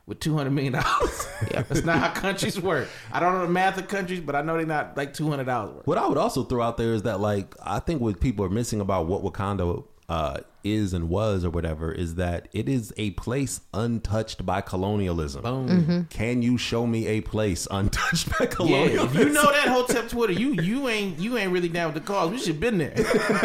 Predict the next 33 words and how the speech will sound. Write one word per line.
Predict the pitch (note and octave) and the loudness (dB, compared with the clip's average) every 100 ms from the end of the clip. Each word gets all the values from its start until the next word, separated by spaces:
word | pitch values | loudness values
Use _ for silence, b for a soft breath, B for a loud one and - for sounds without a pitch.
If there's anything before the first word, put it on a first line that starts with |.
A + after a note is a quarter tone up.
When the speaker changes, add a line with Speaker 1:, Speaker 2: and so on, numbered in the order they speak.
| G#3 | 2
Speaker 2:
Absolutely. | G#3 - G3+ G3 G3 F3 D#3 A#2 | 0 0 0 0 2 2 4 2
So | G#2+ - C#3 B2+ | 0 0 2 4
Speaker 1:
Give | D#3 C#3+ | 2 2
us | D3 | 0
a | B2+ | 0
map | C3+ F3+ A3+ | 2 2 2
or | D3 | -2
something. | C#3 G3+ A3+ D#3+ D#2+ | 0 0 0 -4 -6
Speaker 2:
Yeah. | A#2 C3 B2 G2+ D#2+ - - | 0 2 4 2 -2 -8 -6
Um, | A2 A2+ A2 G#2 F#2+ | 0 2 2 2 -2
but | G2+ C#3 | -2 0
yeah, | E3+ D3 G2 | 2 4 2
so | F2 B2+ | 2 2
I've, | A#2 G2+ - | 2 0 -4
I've | A2+ | -2
heard | B2 A#2+ G2+ | 0 0 0
that. | A2+ A#2 A2+ | 0 2 0
I've | G#2 G#2 | -2 -4
heard, | - A#2+ A2 G2+ | 0 2 0 -2
I've | G2+ G2+ | -4 -2
heard, | A2+ G#2+ G2 F#2 F2 - | 0 2 2 0 -6 -10
uh, | F2 F2 E2+ - - - _ _ - | -6 -4 -4 -6 -10 -16 _ _ -16
claims | - A2 A2 G#2+ G2+ | -6 -2 0 0 -2
that, | F2 F2 - | -2 -4 -6
you | F2 | -8
know, | E2+ E2+ D#2+ D#2 E2 b b b _ | -6 -6 -6 -8 -12 b b b _
if | - | -8
you, | F#2+ G2 F#2 - - | -2 0 -2 -6 -14
you | - F2+ | -8 -4
know, | E2 | -2
why, | D#2+ E2 F#2+ F#2+ - | 0 0 0 -2 -8
you | F2 E2+ | -6 -4
know | D#2+ D2+ | -4 -6